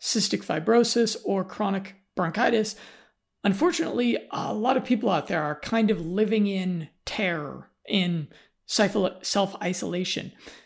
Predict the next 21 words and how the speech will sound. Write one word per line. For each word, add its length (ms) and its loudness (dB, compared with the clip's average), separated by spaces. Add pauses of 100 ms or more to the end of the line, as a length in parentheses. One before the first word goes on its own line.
(220)
doing 580 4 (200)
everything 720 0
they 120 0
can 420 -2
to 280 -2
avoid 340 0
going 240 -2
to 80 -10
the 80 -10
grocery 380 0
store, 600 0 (440)
placing 840 4
their 180 0
hope 480 2 (220)
in 480 2 (100)
their 340 -4
masks 840 -4 (340)
to 640 0
protect 360 -2
them. 220 4 (500)
And 520 2